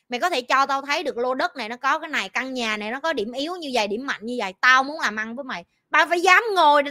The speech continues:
trên thương trường và làm việc với người khác như vậy. Không có cái quái gì trên cuộc đời này mà miễn phí hết các bạn.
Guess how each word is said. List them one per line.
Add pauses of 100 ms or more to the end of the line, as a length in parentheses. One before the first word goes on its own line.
(220)
trên
thương
trường
và
làm
việc
với
người
khác
như
vậy. (2250)
Không
có
cái
quái (140)
gì
trên
cuộc
đời
này
mà
miễn
phí
hết
các
bạn.